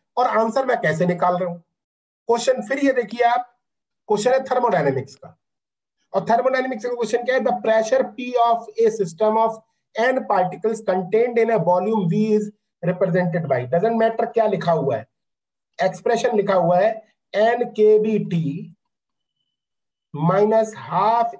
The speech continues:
ए एन स्क्वायर प्लस वन बाई सिक्स बी एन क्यूब, ये expression लिखा हुआ है। N is number density,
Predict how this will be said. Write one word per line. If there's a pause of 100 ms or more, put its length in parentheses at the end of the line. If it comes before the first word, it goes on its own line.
(100)
ए
एन
स्क्वायर (1200)
प्लस
वन
बाई
सिक्स
बी (120)
एन
क्यूब, (800)
ये
expression
लिखा
हुआ
है।
N
is
number
density,